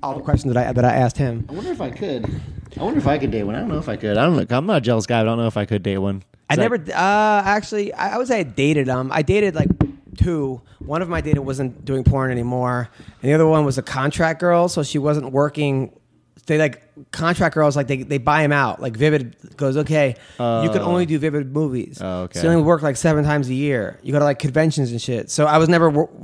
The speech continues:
Speaker 1: this is a girl, Kehlani Lay. We were only dating in between her jobs, you know? So, uh,
Speaker 2: <laughs> In between
Speaker 1: yeah.
Speaker 2: her jobs?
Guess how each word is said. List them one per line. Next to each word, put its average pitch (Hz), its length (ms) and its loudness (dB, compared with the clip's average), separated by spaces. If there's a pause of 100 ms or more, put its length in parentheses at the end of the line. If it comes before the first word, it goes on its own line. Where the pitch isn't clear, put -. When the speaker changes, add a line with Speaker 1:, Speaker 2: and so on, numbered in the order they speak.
(440)
Speaker 1:
this 151 220 -8
is 151 80 -6
a - 20 -12
girl, 143 160 0
Kehlani 139 460 -2
Lay. 131 320 -2 (320)
We 147 60 -4
were 160 60 4
only 156 140 4
dating 139 460 0 (180)
in 147 120 0
between 139 300 2
her 127 180 -4 (200)
jobs, 123 600 -6
you 120 100 -12
know? 113 200 -8 (680)
So, 110 320 0
uh, 226 680 0
Speaker 2:
<laughs> - 40 -8
In - 100 0
between 120 280 2
Speaker 1:
yeah. 104 60 2
Speaker 2:
her 95 60 -2
jobs? 92 380 -4